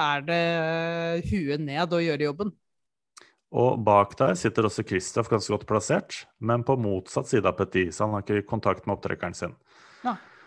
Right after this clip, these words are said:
Speaker 2: Og så vet vi hvordan, altså, jeg sitter jo og følger Jacobsen med blikket. Han prøver å gå inn i sperregjerdet, der er det ikke noe plass. Han prøver å gå på andre siden.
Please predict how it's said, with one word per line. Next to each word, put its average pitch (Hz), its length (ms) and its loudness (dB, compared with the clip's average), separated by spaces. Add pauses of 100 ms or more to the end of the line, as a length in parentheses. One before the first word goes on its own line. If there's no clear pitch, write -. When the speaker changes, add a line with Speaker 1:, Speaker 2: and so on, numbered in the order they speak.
(280)
Speaker 2:
Og 127 140 -2
så 127 160 4
vet 92 260 6
vi 117 140 6
hvordan, 95 320 4
altså, 95 240 2
jeg 98 100 4
sitter 101 220 0
jo 104 80 6
og - 80 -8
følger 90 640 2
Jacobsen 90 420 -2
med 95 60 -4
blikket. 90 320 0
Han 107 100 2
prøver 92 320 0
å 85 60 -4
gå 90 100 2
inn 87 140 -2
i - 20 -6
sperregjerdet, 98 680 2
der 90 80 2
er 87 80 2
det 87 80 -6
ikke - 100 -10
noe 92 140 -6
plass. 107 240 2 (100)
Han 95 140 -2
prøver 90 160 -2
å 87 100 0
gå 82 80 -6
på 101 80 2
andre 92 240 -2
siden. 90 320 -4